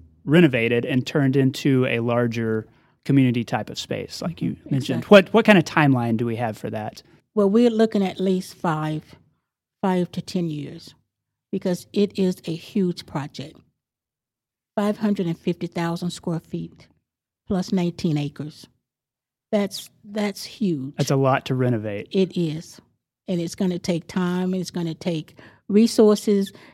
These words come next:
Speaker 2: and it's gonna take the community, not just North Heights, but all of Amarillo, because Saint Anthony's is in a lot of people's hearts. They worked there, they were born there, they had relatives and friends to die there.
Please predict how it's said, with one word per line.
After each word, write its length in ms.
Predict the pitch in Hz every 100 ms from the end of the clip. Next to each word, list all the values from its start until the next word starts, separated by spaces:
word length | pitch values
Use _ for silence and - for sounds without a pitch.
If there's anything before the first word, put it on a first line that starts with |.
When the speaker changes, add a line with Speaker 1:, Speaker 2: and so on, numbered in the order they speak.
| -
Speaker 2:
and 100 | 226
it's 120 | 220
gonna 240 | 269 247 233
take 320 | - 214 202 - _ -
the 120 | 190
community, 800 | 180 175 190 190 185 196 180 175 _ _ _ _ _ _ -
not 300 | 214 226 208
just 240 | 220 202
North 240 | 202 165 160
Heights, 380 | 180 165 151 -
but 260 | 175 156 -
all 240 | 214 233 208
of 100 | 180
Amarillo, 480 | 151 143 135 139 151
because 460 | 180 - 190 175 - _ _ - 196 - -
Saint 380 | - 226 214
Anthony's 600 | 233 240 233 175 160 151
is 220 | - 170 175
in 120 | 160
a 80 | 147
lot 320 | 151 170 165
of 80 | 165
people's 360 | 185 - 165
hearts. 540 | - 156 - - - - _ _ _ -
They 100 | 170
worked 340 | 156 175 185 -
there, 360 | 180 175 175
they 160 | 151 147
were 100 | 139
born 400 | 139 151 180 180
there, 420 | 170 165 165 170 - - -
they 120 | - 165
had 280 | 175 156
relatives 540 | 165 170 175 170 180 165
and 120 | 160
friends 420 | - 165 160 156
to 120 | -
die 320 | 139 135 135 160
there. 420 | 175 175 180